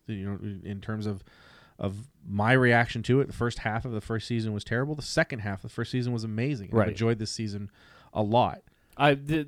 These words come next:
Speaker 2: this second season, I, I've enjoyed so
Speaker 1: They've
Speaker 2: much
Speaker 1: done a
Speaker 2: more.
Speaker 1: really good job of, of introducing characters and the tweaks that they've made to 'em. You understand, okay, so Barry Allen's a little younger.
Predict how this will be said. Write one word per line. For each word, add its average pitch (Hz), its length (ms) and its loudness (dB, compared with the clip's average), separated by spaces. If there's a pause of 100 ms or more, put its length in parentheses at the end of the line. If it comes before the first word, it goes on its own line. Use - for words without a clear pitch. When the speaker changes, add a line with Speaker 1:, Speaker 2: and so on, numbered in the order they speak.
(100)
Speaker 2:
this 151 180 2
second 156 440 0
season, 120 420 -2
I, 113 320 0
I've 123 100 4
enjoyed 117 460 0
so - 160 2
Speaker 1:
They've 131 60 4
Speaker 2:
much 131 80 8
Speaker 1:
done 131 80 6
a 127 80 6
Speaker 2:
more. 123 100 6
Speaker 1:
really 151 240 10
good 139 140 4
job 131 300 8
of, 110 260 -2
of 113 180 -2
introducing 139 460 -2
characters 127 480 0
and 107 220 -2
the 104 100 0
tweaks - 420 -2
that - 160 -4
they've 113 180 -2
made 107 200 -2
to 131 100 -4
'em. 123 80 -2
You 117 120 -4
understand, 107 520 -6
okay, 107 220 -4
so - 100 -8
Barry 104 260 -2
Allen's 104 220 -4
a 95 60 -8
little 95 160 -6
younger. 98 340 -6